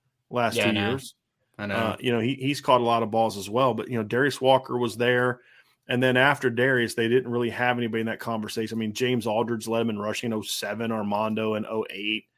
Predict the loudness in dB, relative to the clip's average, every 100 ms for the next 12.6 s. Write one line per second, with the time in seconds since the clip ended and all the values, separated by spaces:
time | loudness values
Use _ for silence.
0 | _ _ _ _ -4 0 0 -2 -2 -2
1 | -2 -2 -4 -8 -8 -6 -2 2 4 4
2 | 4 4 4 0 -2 -4 -2 -2 -2 -2
3 | -6 -4 -2 0 0 0 0 -4 -4 -2
4 | -2 -4 0 4 4 4 2 2 0 0
5 | 0 -2 -2 -2 0 2 2 0 -2 -2
6 | 0 -2 -4 0 2 2 2 2 4 4
7 | 4 0 -4 -4 0 0 0 -4 -8 -8
8 | -8 -8 -8 -8 -8 -10 -14 -14 -18 -18
9 | -14 -14 -12 -14 -14 _ _ -2 2 6
10 | 6 4 -2 _ 0 4 8 10 10 10
11 | 8 6 4 2 2 2 0 -4 -8 -10
12 | -12 -10 -10 -10 -12